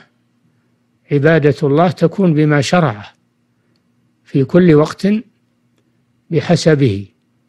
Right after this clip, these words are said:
وتكون باتباع الرسل عليهم الصلاة والسلام، هذه هي العبادة الصحيحة،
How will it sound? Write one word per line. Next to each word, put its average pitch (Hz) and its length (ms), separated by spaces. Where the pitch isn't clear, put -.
وتكون 185 560
باتباع 170 600
الرسل 143 460
عليهم 131 380
الصلاة 135 480
والسلام، 117 540
هذه 147 320
هي 180 200
العبادة 131 540
الصحيحة، 127 580